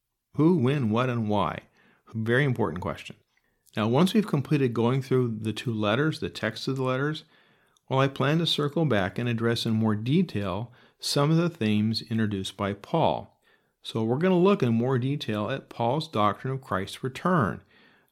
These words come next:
Uh, we often talk about different millennial views, the timing of the rapture, and so on.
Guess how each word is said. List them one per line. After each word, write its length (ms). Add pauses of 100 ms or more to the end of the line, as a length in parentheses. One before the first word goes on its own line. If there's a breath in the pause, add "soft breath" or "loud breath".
Uh, 200
we 200
often 380
talk 300
about 200
different 320
millennial 380
views, 480 (340 soft breath)
the 80
timing 360
of 60
the 80
rapture, 560
and 160
so 160
on. 380